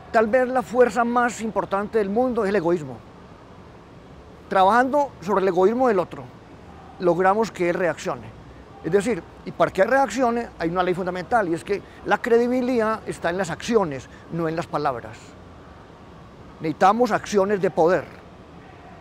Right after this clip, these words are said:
ya sea para que él quede afectado u otra persona más poderosa que él lo afecte a él. Y de esa manera vamos manejando los escenarios. Es una, es claro que es imposible separar la negociación de la estrategia.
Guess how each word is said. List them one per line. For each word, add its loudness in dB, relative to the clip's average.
ya 0
sea 4
para 0
que -4
él -2
quede 0
afectado 2
u 4
otra 2
persona 0
más -2
poderosa 4
que 2
él -2
lo 0
afecte -4
a -2
él. -14
Y -4
de 4
esa 0
manera 2
vamos 4
manejando 0
los -2
escenarios. -4
Es -6
una, -2
es -10
claro 2
que 0
es -2
imposible -2
separar 2
la -2
negociación -2
de -4
la 0
estrategia. -10